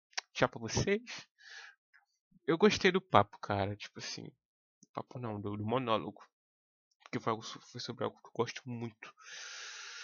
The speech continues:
Mas eu não vou falar sempre disso não, tá? Relaxa, porque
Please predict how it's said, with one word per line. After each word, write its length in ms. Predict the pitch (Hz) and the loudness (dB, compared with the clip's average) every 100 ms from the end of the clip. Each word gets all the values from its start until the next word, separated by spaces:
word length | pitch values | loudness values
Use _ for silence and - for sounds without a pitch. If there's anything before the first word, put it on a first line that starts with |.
| - - - | -14 -16 -2
Mas 140 | 147 147 | 4 4
eu 60 | |
não 60 | 160 | 4
vou 80 | 160 | 2
falar 180 | 160 147 | 2 0
sempre 240 | 147 139 | -2 -6
disso 220 | 139 - | -8 -4
não, 200 | 135 110 | -4 -4
tá? 180 | 101 113 | -4 -4
Relaxa, 500 | 113 113 107 104 - _ | -2 -2 -4 -6 -10 _
porque 260 | - 107 | -10 -10